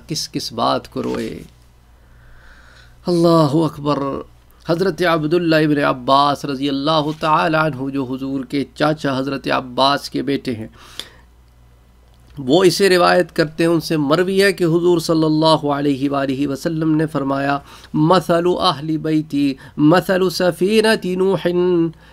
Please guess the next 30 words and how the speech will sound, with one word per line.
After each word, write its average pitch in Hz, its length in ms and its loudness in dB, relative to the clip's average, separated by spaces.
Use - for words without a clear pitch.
कि 165 100 0
मेरे 170 380 2
अहले 175 380 0
बैत 170 400 0
नूह 156 420 4
अलैहिस्सलाम 139 880 -2
की 135 200 -8
कश्ती 151 340 -4
की 143 180 -4
मानंद 139 400 -2
है। 117 160 -4
"मन 160 400 4
रकिबा 175 560 -2
फीहा 180 760 2
नजा", 175 480 0
जो 165 120 2
इस 165 160 -2
कश्ती 175 380 -4
में 170 140 -4
सवार 170 560 0
हो 175 200 -4
गया 170 220 -4
वो 170 160 -2
निजात 156 500 -2
पाएगा। 139 480 0
"व - 220 4
मन 165 400 2
तखल्लफ 208 800 0
अन्हा 180 520 0
गरिका", 156 680 -2